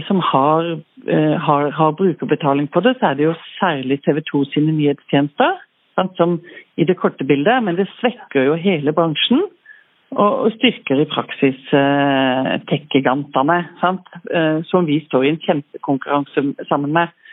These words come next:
Så hele poenget med dette er jo å selge flere abonnement, som vi igjen kan bruke til å finansiere journalistikken. Eh, mediehusene som dere har snakket om flere ganger har jo mistet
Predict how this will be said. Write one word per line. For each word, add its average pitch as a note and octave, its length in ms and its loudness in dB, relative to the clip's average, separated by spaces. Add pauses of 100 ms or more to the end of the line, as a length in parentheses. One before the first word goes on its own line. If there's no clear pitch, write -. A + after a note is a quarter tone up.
(680)
Så A#3 100 2 (160)
hele A3 320 2
poenget F3 400 2
med F#3+ 180 2
dette F#3+ 160 -2
er A3+ 140 0
jo F3 100 2 (300)
å - 220 -2
selge E3 420 0
flere C#3+ 260 2
abonnement, F#3+ 720 2
som F3 240 0
vi D#3 100 -4 (140)
igjen D3+ 300 2
kan E3+ 200 0
bruke F3 300 0
til D3 100 0
å D3 60 -6
finansiere D#3 500 0
journalistikken. F3 640 0 (920)
Eh, F#3+ 360 2
mediehusene F#3 760 2
som G3 200 2
dere E3+ 220 2
har F3 80 -10
snakket - 320 -2
om E3+ 160 0
flere D#3 260 0
ganger D#3+ 320 0
har E3 140 2
jo F3 80 -2
mistet F3 480 -2